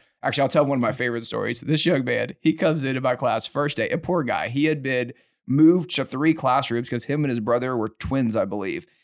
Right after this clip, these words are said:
And they were both in the same class. And then there was a little bit of an issue with one of the teachers. And so he comes over to my classroom. And I mean,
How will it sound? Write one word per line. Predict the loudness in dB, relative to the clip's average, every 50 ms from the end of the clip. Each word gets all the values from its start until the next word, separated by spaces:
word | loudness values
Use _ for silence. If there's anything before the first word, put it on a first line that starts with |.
| _ _ _
And | -2 0
they | 0
were | 0 0 0
both | 0 2 2 2 0 0 -4 -10 _ _ _ _ -4
in | -2 0 2 2
the | 2 0
same | 0 -2 -2 -2 -4
class. | -2 0 0 2 2 2 2 0 -4 -8 -16 _ _ _ _ _ -2
And | 0
then | 0 2
there | 2 0
was | 0 0 0
a |
little | -2 -2 0 0
bit | 0 0
of | 0 0
an | 0
issue | -2 0 0 0 0
with | 0 -2
one | -4 -6 -6
of | -8
the | -10 -12 _ _ _
teachers. | -6 -4 -4 0 0 0 0 0 -2 -6 _ _ _ -8
And | -6 -2
so | 0 0 2 2
he | 2 0 -2
comes | -2 0 -2 0 0 0
over | -2 -2
to | 0 0
my | 0 0 0
classroom. | 0 0 -2 -2 -2 -4 -6 -4
And | -2 -2
I | 0
mean, | 0 0 0 0